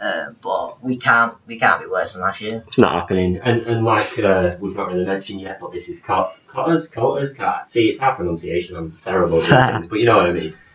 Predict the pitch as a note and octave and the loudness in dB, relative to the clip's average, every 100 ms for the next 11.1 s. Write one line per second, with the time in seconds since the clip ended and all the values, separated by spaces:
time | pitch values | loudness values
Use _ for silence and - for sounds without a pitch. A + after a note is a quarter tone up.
0 | _ - - A#2+ G#2+ - G2 F#2+ F2+ - | _ -8 0 4 4 4 4 4 2 0
1 | - F2+ F2 F2 F2+ F2+ - G2 E2+ E2+ | 0 0 0 0 -2 -4 0 2 2 0
2 | - _ _ _ - _ - A2 B2 A#2+ | -10 _ _ _ -20 _ -4 0 4 4
3 | A#2 - G2+ F#2+ G2+ G#2 G2+ F2 F#2+ F#2 | 2 0 -2 -2 -2 0 0 0 0 -2
4 | G2+ G2+ G2 F2+ F2+ F2 F2+ F2+ - E2 | 0 0 2 -2 0 2 4 4 0 -6
5 | F2+ F2+ A2 B2 - - - G#2 F#2+ G2 | -6 -6 -8 -8 -6 -6 -4 -4 -4 -6
6 | G#2+ - - F#3+ - F2+ - F#2 F2+ F2 | -4 -4 -6 -6 -4 -4 -6 -8 -8 -6
7 | E2+ E2+ F2+ F2+ G2 G2 G2 F2+ F2+ F#2 | -6 -8 -2 2 2 -2 -6 -6 -4 -4
8 | F2 - - F2+ F2 F2+ F2+ F2+ - - | -4 -6 -10 -4 -2 -2 -2 -4 -4 -10
9 | - - _ _ - - F2+ - - - | -20 -20 _ _ -18 -6 -4 -2 -6 -4
10 | F#2 F#2+ - - - F2+ E2+ E2+ - - | -4 -4 -6 -8 -2 2 4 4 2 -4
11 | - | -12